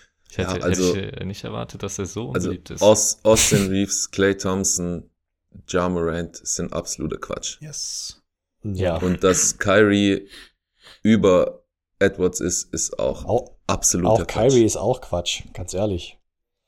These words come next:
Speaker 2: Ja, ja,
Speaker 1: Ja.
Speaker 4: Also
Speaker 2: ja.
Speaker 4: du kannst
Speaker 2: Also,
Speaker 1: Schon
Speaker 2: dass
Speaker 1: so lange
Speaker 2: der, dass er
Speaker 1: verletzt.
Speaker 2: auch so viele hat.
Speaker 4: Ja, du kannst
Speaker 2: Dass man ihn wählt, kann ich's verstehen, aber also Top Ten,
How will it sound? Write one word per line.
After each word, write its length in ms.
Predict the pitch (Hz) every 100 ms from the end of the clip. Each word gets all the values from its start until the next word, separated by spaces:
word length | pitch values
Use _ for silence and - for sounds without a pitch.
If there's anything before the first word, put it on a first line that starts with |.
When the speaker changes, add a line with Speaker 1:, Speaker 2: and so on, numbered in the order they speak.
| _
Speaker 2:
Ja, 160 | 104 120
ja, 320 | 117 110 104
Speaker 1:
Ja. 60 | 95
Speaker 4:
Also 140 | 101
Speaker 2:
ja. 60 | 90
Speaker 4:
du 60 |
kannst 520 | 107 113 117 117 - 98
Speaker 2:
Also, 120 | 98
Speaker 1:
Schon 80 | 98
Speaker 2:
dass 160 | 113
Speaker 1:
so 20 | 98
lange 120 | 104
Speaker 2:
der, 100 | 101 98
dass 220 | 101 -
er 80 | 101
Speaker 1:
verletzt. 200 | 98 -
Speaker 2:
auch 140 | - _ -
so 200 | - 92
viele 460 | - 123 196 90
hat. 160 | 85 85
Speaker 4:
Ja, 180 | 101 104
du 100 | 98
kannst 360 | 110 104 -
Speaker 2:
Dass 160 | 101 101
man 200 | 110 104
ihn 60 | 95
wählt, 440 | 131 127 - - _ _ -
kann 180 | 104 101
ich's 140 | -
verstehen, 560 | 101 - 107 110 101 - _
aber 520 | - 92 90 87 - _ _ _ _ _ _ _ - - - _ _ _ _
also 220 | 95 92
Top 260 | - 104 -
Ten, 500 | 110 120 117 117